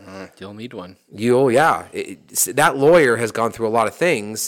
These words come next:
Speaker 2: that you can sit there and just have them in your pocket. Don't be afraid to ask them out to lunch, even though you are poor and they're not.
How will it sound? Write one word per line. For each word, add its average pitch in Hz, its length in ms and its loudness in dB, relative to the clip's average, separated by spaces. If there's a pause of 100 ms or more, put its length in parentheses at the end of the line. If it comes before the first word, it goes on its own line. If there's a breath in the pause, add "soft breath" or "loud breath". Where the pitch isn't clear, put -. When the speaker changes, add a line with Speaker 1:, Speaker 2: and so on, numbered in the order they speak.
Speaker 2:
that 107 160 -8
you 127 140 -8
can 110 180 -10
sit - 240 -8
there 107 160 -2
and 101 180 -8
just 117 200 -12
have 139 400 -4
them 120 160 -4
in 110 160 -10
your 101 100 -8
pocket. 143 400 -6
Don't 113 140 -10
be 135 80 -8
afraid 131 340 -6
to - 140 -10
ask 113 200 -8
them 107 140 -10
out 107 160 -10
to 92 80 -12
lunch, 104 320 -4
even 139 220 -8
though 120 160 -2 (240 loud breath)
you 139 200 0
are 143 80 4
poor 139 380 4
and 104 80 -4
they're 120 140 0
not. 120 420 0